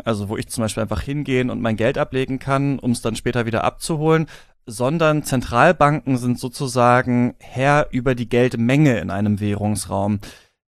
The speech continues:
Die sind ganz kurz gesagt der Ort, wo das Geld gemacht wird, also wo Banken quasi ihr Konto haben. Das Hauptziel von Zentralbanken ist es, für Preisstabilität zu sorgen, und dafür haben die verschiedene Instrumente, zum Beispiel die Mindestreserve, also die Festlegung,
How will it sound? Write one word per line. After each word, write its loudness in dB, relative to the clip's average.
Die -14
sind -6
ganz -4
kurz -4
gesagt 0
der 4
Ort, 2
wo -2
das 0
Geld 0
gemacht 0
wird, -2
also -2
wo -2
Banken 0
quasi -6
ihr -6
Konto -4
haben. -8
Das -14
Hauptziel -2
von -2
Zentralbanken 0
ist -6
es, -6
für -2
Preisstabilität -2
zu -6
sorgen, 0
und -4
dafür 0
haben 0
die 0
verschiedene -4
Instrumente, -2
zum -4
Beispiel 0
die -4
Mindestreserve, 2
also -2
die -8
Festlegung, 0